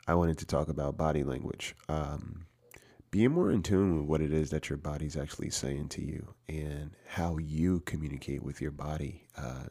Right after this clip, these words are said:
especially when it, uh, pertains to, like, weight,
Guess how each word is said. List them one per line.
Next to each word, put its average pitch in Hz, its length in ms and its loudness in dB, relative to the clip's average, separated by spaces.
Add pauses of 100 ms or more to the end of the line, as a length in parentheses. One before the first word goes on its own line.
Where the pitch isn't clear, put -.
(100)
especially - 400 -8
when 76 140 -4
it, 69 160 -8 (280)
uh, 80 300 -12 (140)
pertains 71 460 -6
to, - 120 -10
like, - 140 -8
weight, 76 380 -4